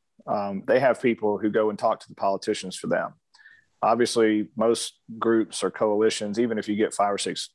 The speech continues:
gyms together, don't, don't have the money for a lobbyist. But what you can start doing is thinking of people in, in influence in your city that can go talk to people who are in government, uh, in these positions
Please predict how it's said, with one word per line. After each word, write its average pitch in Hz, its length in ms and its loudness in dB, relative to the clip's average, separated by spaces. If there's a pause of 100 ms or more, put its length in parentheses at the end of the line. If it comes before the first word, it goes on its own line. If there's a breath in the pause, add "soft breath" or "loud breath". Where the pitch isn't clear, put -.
(220)
gyms 110 240 0
together, 98 380 -2
don't, 104 240 -2 (160)
don't 101 120 0
have 101 160 0
the 98 60 -2
money 98 260 0
for 95 140 -2
a 92 40 2
lobbyist. 92 560 -4 (380 loud breath)
But 110 100 4
what 123 280 4
you 123 100 4
can 151 300 2
start 104 300 0
doing 110 300 2
is 95 120 -4
thinking 113 320 -2
of 95 140 -4
people 120 380 2
in, 110 320 -4
in 120 200 0
influence 110 760 -2
in 120 140 0
your 113 180 0
city 107 440 -2 (580)
that 110 420 0
can 110 220 -4
go 110 160 0
talk - 500 -2
to 107 160 0
people 98 420 -2
who 104 360 -2
are 104 340 -2 (720 soft breath)
in 127 180 4
government, 110 540 0 (160)
uh, 101 260 2
in 117 160 0
these 113 160 0
positions 95 840 -4